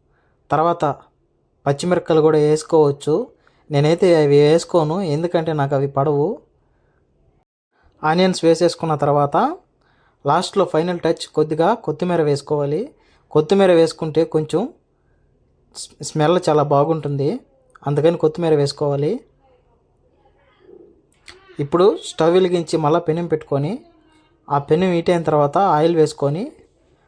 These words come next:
ఆయిల్ హీట్ అయిన తర్వాత మనం ముందుగా కలిపి పెట్టుకున్న ఆ ఎగ్ మొత్తం ఆ పెనం మీద రౌండ్గా ఇలా స్ప్రెడ్ అయ్యేటట్టు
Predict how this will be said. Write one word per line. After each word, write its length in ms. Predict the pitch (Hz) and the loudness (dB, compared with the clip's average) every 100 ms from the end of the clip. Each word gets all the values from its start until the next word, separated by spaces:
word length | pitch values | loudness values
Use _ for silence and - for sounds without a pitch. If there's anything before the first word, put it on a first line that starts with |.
| - | -6
ఆయిల్ 300 | 139 160 185 | 0 2 2
హీట్ 220 | 170 175 175 | 0 0 0
అయిన 140 | 156 | 0
తర్వాత 380 | 147 143 135 170 294 - _ _ _ _ 147 | -2 0 0 0 -4 -6 _ _ _ _ -2
మనం 200 | 147 156 | 0 0
ముందుగా 360 | 156 180 190 220 320 - _ _ - | 0 2 2 2 0 -10 _ _ -4
కలిపి 220 | 143 160 | -2 0
పెట్టుకున్న 380 | 170 - 165 170 175 _ _ _ _ _ | -2 -2 -4 -2 -4 _ _ _ _ _
ఆ 140 | - 147 147 | -2 2 2
ఎగ్ 120 | 147 | 2
మొత్తం 360 | 175 170 - 196 220 - - | 2 0 0 0 -2 -8 -8
ఆ 60 | 135 | -8
పెనం 320 | - 151 180 175 | -2 0 2 2
మీద 180 | 151 165 220 - - | 4 2 2 -4 -6
రౌండ్గా 440 | 139 151 175 165 165 | 0 2 2 2 4
ఇలా 180 | 147 147 | 4 0
స్ప్రెడ్ 300 | - 143 165 | -2 0 2
అయ్యేటట్టు 400 | 165 156 143 | 2 0 -6